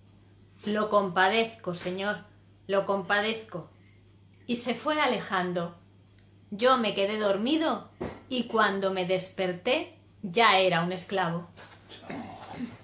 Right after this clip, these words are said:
Guau. Yacintia Chaparro saluda, buenas tardes.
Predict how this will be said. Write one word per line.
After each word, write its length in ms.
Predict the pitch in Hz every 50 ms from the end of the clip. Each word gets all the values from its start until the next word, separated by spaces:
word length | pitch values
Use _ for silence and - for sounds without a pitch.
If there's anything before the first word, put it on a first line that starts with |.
| - - - - - - - - - - - - - - - - - - - - - - - - - - - - - - - - - - - - - - - - - - - - - 165 156 156 - - - 220 180 175 190
Guau. 640 | 202 208 214 220 208 202 196 190 185 175 175 170 - - - - - - - - - - - - - - - - - - -
Yacintia 720 | 220 214 220 220 214 - 269 285 302 294 294 294 277 277
Chaparro 600 | 277 - 240 220 - 254 269 285 294 311 320 349
saluda, 540 | 339 - 254 226 233 262 294 294 311 311 311
buenas 340 | 302 262 262 269 269 269 -
tardes. 480 | - 220 196 190 180 175 175 170 -